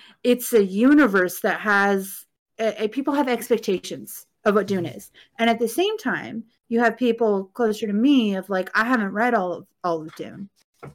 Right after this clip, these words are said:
Speaker 1: And so I don't have the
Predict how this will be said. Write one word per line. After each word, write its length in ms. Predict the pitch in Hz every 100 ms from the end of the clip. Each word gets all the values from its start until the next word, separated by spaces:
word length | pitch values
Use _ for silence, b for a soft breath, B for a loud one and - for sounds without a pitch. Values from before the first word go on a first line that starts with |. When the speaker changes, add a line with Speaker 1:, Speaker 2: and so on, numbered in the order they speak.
| _ _
Speaker 1:
And 240 | 240 220 202
so 600 | - 240 220 214 196 196 b b b _ _ -
I 320 | 226 247 269
don't 380 | 262 247 226 -
have 640 | 190 220 220 233 233 226
the 640 | 226 226 214 208 202 180